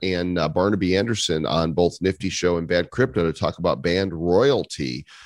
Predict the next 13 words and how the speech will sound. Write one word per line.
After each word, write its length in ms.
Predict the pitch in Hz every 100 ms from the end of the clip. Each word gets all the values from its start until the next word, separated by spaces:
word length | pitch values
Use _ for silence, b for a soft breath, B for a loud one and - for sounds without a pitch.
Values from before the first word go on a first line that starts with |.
| B -
dot 280 | 80 69
com. 500 | - 78 73 73 78 - b b -
Um, 400 | 76 69 71 - - _ _
there 380 | 78 87 131 170
is 100 | -
some 220 | 117 87
big 240 | 104 98
news 280 | 101 98 82
around 360 | 82 78 76 82
this, 340 | 92 - - -
Sir 220 | - 71
Lord 280 | 65 62 57
Travis, 640 | 76 64 62 64 - -